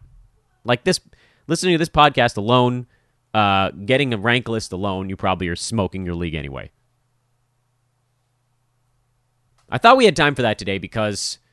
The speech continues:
yesterday's card was only three games long, so today's show was gonna be probably kinda short.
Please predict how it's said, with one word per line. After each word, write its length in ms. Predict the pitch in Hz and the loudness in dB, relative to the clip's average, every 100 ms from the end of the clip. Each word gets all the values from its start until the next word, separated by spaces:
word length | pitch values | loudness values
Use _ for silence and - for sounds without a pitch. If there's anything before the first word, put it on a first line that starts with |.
| _ - | _ -2
yesterday's 420 | 139 156 143 139 | 0 2 0 0
card 200 | 131 120 | 2 2
was 100 | 110 | 2
only 160 | 110 104 | -2 -4
three 420 | 95 127 123 110 | -6 -6 -4 -6
games 360 | 101 95 87 | -4 -4 -6
long, 420 | 101 123 156 240 214 _ _ _ _ _ _ _ _ _ - | 0 4 4 2 -8 _ _ _ _ _ _ _ _ _ 0
so 180 | 147 | 2
today's 280 | 127 127 120 | 4 2 0
show 160 | - 117 | 0 0
was 160 | 123 | 0
gonna 220 | 123 127 120 | -2 -2 0
be 460 | 127 127 135 123 - _ | -2 0 -2 -4 -10 _
probably 400 | 143 143 139 156 | 4 4 2 -2
kinda 180 | 160 156 | 0 -2
short. 260 | 175 202 | -2 -8